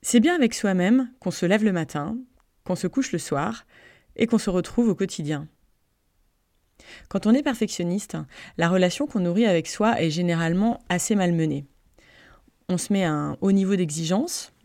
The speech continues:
on veut cocher toutes les cases, et bien souvent, on n'a pas le recul nécessaire sur la pression qu'on s'inflige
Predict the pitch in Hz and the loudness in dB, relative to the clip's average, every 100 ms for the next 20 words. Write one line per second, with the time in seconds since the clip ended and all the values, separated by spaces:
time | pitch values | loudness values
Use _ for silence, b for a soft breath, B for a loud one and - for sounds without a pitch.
0 | - 165 151 139 151 143 - - 220 269 | -6 -4 -4 -4 -6 -6 -8 -2 -2 0
1 | 302 320 190 160 b b b b _ 196 | -2 -2 -4 -6 b b b b _ 2
2 | 190 269 - 220 220 320 370 - 180 180 | 2 2 0 2 4 2 -2 -2 0 0
3 | 262 226 185 240 277 233 214 180 170 160 | 2 4 4 2 6 6 6 2 -4 0
4 | 214 214 156 - - 226 247 185 156 208 | 0 -2 -6 -10 -2 2 2 2 -2 -4
5 | - 262 233 208 180 - 156 147 | -2 -2 0 -2 -2 -4 -4 -6